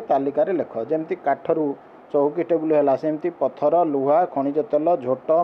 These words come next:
ମାଟି ଓ ବକ୍ସାଇଟ୍ କ'ଣ ସବୁ ହୁଏ ତାଲିକାଟି ପୂରଣ କର। ପିଲାମାନେ, ଚିତ୍ରକୁ ଦେଖ। ଏପର୍ଯ୍ୟନ୍ତ ଆମେ ଯାହା ଶିଖିଲେ ତାହା ହେଉଛି ମୂଳ ପଦାର୍ଥରୁ କିଛି ପ୍ରସ୍ତୁତ ବସ୍ତୁ, ବସ୍ତୁର ଶ୍ରେଣୀ ବିଭାଗ କଲେ, ଯେମିତି ସ୍ୱଚ୍ଛ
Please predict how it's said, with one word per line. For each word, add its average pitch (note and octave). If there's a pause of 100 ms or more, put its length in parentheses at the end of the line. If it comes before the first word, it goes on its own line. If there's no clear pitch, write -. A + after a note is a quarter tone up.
ମାଟି C3+
ଓ F3+
ବକ୍ସାଇଟ୍ D3 (100)
କ'ଣ C#3+
ସବୁ D3
ହୁଏ E3 (340)
ତାଲିକାଟି B2
ପୂରଣ A#2 (120)
କର। A2+ (2000)
ପିଲାମାନେ, D#3+
ଚିତ୍ରକୁ E3
ଦେଖ। D#3 (380)
ଏପର୍ଯ୍ୟନ୍ତ B3
ଆମେ A#3+
ଯାହା F#3
ଶିଖିଲେ F#3 (100)
ତାହା E3
ହେଉଛି F3 (440)
ମୂଳ D3+ (140)
ପଦାର୍ଥରୁ A3
କିଛି G#3
ପ୍ରସ୍ତୁତ F3+ (120)
ବସ୍ତୁ, C#3+ (720)
ବସ୍ତୁର G#3+ (120)
ଶ୍ରେଣୀ F#3+
ବିଭାଗ F#3 (100)
କଲେ, F3+
ଯେମିତି F3
ସ୍ୱଚ୍ଛ D3+